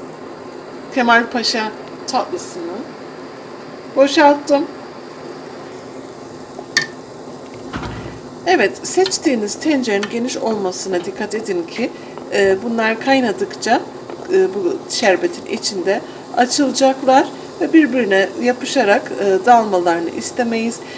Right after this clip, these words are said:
Şimdi bu orta ateşte, e, yirmi yirmi beş dakika arası,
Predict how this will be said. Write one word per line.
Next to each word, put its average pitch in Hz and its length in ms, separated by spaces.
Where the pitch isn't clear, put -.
Şimdi 359 300
bu 349 140
orta 320 420
ateşte, 240 680
e, 226 80
yirmi 294 560
yirmi 269 280
beş 330 240
dakika - 400
arası, 240 680